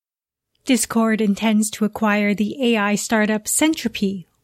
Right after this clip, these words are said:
which provides software to detect and remove online harassment. Discord plans to integrate Sentropy into its existing moderation toolkit.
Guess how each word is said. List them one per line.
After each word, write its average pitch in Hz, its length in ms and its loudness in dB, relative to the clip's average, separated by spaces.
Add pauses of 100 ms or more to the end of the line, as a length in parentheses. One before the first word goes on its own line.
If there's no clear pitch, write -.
(160)
which 254 140 -4
provides 294 480 0
software 240 460 0
to 220 120 -8
detect 233 460 -2
and 339 100 -6
remove 226 460 0
online 208 480 2
harassment. 180 680 -8 (520)
Discord 208 420 0
plans 208 320 2
to - 80 -4
integrate 247 480 0
Sentropy 208 580 0
into 220 260 2
its 214 140 0
existing 285 540 -2
moderation 214 560 2
toolkit. - 640 -6